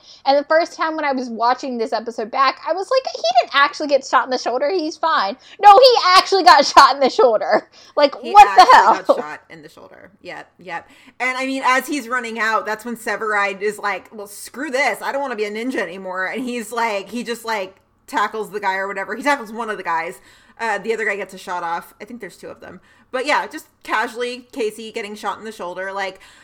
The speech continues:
Speaker 2: th-, this universe, act like getting shot in the shoulder is no big deal. And I get that it probably isn't in the grand scheme of things, but, like, to a normal person, I feel like that would be a big deal.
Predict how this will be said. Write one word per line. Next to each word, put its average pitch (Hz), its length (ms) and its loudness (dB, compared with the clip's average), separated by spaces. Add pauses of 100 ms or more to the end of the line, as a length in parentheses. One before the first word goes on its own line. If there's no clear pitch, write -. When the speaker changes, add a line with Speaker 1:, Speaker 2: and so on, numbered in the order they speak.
(200)
Speaker 2:
th-, 311 200 -12 (240)
this - 440 -8
universe, 247 560 -6 (120)
act 240 320 -2
like 269 160 -6
getting 226 220 -8
shot 226 360 -6
in 233 100 -10
the 220 60 -6
shoulder 208 560 -8
is 220 240 -6
no 202 200 -12
big 196 200 -8
deal. 240 320 -8
And 240 160 -4
I 240 120 -2
get 330 420 -4
that 262 280 -2
it 247 160 -6
probably 294 560 -8
isn't 302 300 -8
in 254 160 -8
the 247 80 -6
grand 240 300 -8
scheme 349 260 -12
of 294 140 -6
things, 233 400 -8
but, 277 300 -6
like, 262 220 -4
to 311 180 -8
a 277 80 -2
normal 302 380 -8
person, 302 460 -6
I 247 140 -4
feel 349 200 -12
like 294 180 -8
that 277 140 -4
would 233 120 -10
be 285 140 -8
a 196 80 -8
big 190 280 -10
deal. 151 380 -8